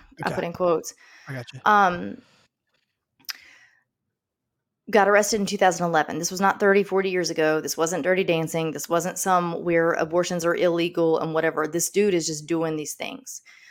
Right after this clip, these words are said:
Speaker 1: So we're gonna talk about what his affinity for this was and, and maybe why. So, as, keep in mind, though, keep going back to Jim Wood and these detectives who are just coming in here to find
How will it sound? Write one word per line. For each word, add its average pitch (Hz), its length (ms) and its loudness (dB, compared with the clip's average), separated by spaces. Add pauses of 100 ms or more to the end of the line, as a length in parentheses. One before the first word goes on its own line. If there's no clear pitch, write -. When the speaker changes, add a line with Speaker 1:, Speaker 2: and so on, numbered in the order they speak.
(160)
Speaker 1:
So - 160 -4
we're 160 100 0
gonna 185 140 2
talk 190 240 0
about 165 520 2
what 165 220 2
his 175 460 0 (220)
affinity 180 440 2
for 160 180 -4
this 151 180 -4
was 135 240 2
and, 147 240 -4
and 160 160 -2
maybe 156 240 -2
why. 143 500 -2 (1000)
So, 196 380 4 (640)
as, 196 180 4 (220)
keep 262 160 4
in 277 60 8
mind, 285 200 6
though, 208 140 2
keep 226 200 -6
going 240 200 4
back 285 320 0
to 196 80 0
Jim 196 240 0
Wood 202 160 2
and 180 100 -2
these 175 140 -4
detectives 185 520 0
who 214 120 4
are 185 80 4
just 208 180 -2
coming 277 260 8
in 262 100 8
here 240 120 8
to 196 80 2
find 185 500 0